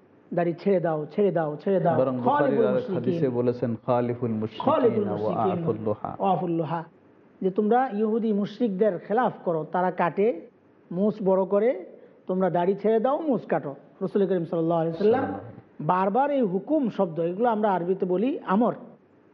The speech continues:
Speaker 1: যে নির্দেশ সূচক যে শব্দ যদি আসে গুরুত্ব দিয়ে, তখন সেটা পালন করা পারিভাষিক অর্থে যে সুন্নাহ, ওই সুন্নাহ থাকে না। এটা কখনো ফরজ হয়ে যায়, কখনো ওয়াজিব হয়ে যায়। দাড়িটা এটা ওই রকম একটা সুন্নাহ।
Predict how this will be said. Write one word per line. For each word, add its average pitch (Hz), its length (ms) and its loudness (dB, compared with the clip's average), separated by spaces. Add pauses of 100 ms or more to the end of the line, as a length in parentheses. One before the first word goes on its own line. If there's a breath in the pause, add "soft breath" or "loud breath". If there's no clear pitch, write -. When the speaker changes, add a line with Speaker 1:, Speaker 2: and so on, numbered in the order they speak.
(260)
Speaker 1:
যে 175 400 2
নির্দেশ 208 420 2
সূচক 294 340 -2
যে 202 240 0
শব্দ 196 340 -4
যদি 180 240 0
আসে 156 460 -2 (460)
গুরুত্ব 214 380 0
দিয়ে, 190 360 0 (320)
তখন 175 260 -2
সেটা 170 220 -2
পালন 170 360 0
করা 233 340 0 (420)
পারিভাষিক 220 580 2
অর্থে 226 260 0
যে 185 180 -2
সুন্নাহ, 226 360 -4
ওই 165 100 0
সুন্নাহ 202 320 -4
থাকে 143 260 -8
না। 147 120 -10 (360)
এটা 240 360 0 (320)
কখনো 202 320 0
ফরজ 220 300 2
হয়ে 180 240 -2
যায়, 220 260 0
কখনো 175 300 -4
ওয়াজিব 151 360 -2
হয়ে 143 200 -4
যায়। 143 160 -8 (800)
দাড়িটা 180 460 0 (440)
এটা 381 140 0
ওই 214 200 4
রকম 208 260 -4
একটা 175 220 -6
সুন্নাহ। 147 360 -6